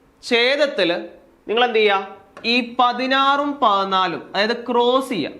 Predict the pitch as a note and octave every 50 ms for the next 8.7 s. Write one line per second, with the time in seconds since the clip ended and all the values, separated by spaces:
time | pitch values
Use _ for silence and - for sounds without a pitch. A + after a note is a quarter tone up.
0 | - - F3+ F#3 G3 G3 G#3 G3+ G#3 G#3 A3 G#3 A3 G#3 G3 F#3+ F#3+ F#3 F3+ D#3
1 | D3+ F3 F3+ G#3+ G#3 - G3 F3+ F3+ F#3 F#3+ G3 G3+ G#3 G#3 G3 G3+ G#3 G#3 G#3+
2 | G3+ F#3+ E3+ D#3+ E3 F3+ F#3+ G3+ C4 - - - - - - _ _ _ _ _
3 | _ _ _ _ - E3 F3+ G3+ G3+ G3+ - G#3+ A3+ A3 G#3+ G#3 G#3 G#3+ A3+ B3
4 | A#3+ - F#3+ F#3+ F#3+ G3+ G#3 G3 G3 F#3+ F#3 F#3+ F#3+ F#3 F3+ F3+ E3+ E3+ E3+ D#3+
5 | E3+ E3+ - - - D#3 E3 D#3+ E3 D3+ D3 B2 - - - - - - - D#3+
6 | D3+ D3 D#3 D#3+ D#3+ D#3+ E3 E3 E3 F3 E3+ D#3+ D3+ C#3+ C#3 D3+ D#3 D#3 - C#3
7 | B2 B2 B2+ C3 C#3 C3+ B2 A#2 A2+ B2 E3 G#3+ - - - - - _ _ _
8 | _ - - - _ _ _ G3 F3+ F#3+ A3+ - - -